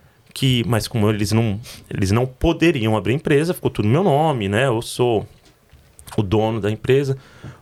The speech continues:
mas o Macarrão chegou junto, o Macarrão pagou por tudo. Eram, eram os três sócios. E falou, "Vamos fazer a Bambu acontecer." Aí,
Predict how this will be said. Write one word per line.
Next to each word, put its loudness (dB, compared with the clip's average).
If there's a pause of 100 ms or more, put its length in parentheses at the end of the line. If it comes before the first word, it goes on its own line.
mas -2
o -6
Macarrão -2
chegou -2
junto, 2
o -2
Macarrão -4
pagou -4
por -8
tudo. 2 (580)
Eram, -4 (200)
eram -2
os -6
três -6
sócios. -8 (580)
E -2
falou, 0
"Vamos -2
fazer 0
a 2
Bambu 0
acontecer." -2 (580)
Aí, -6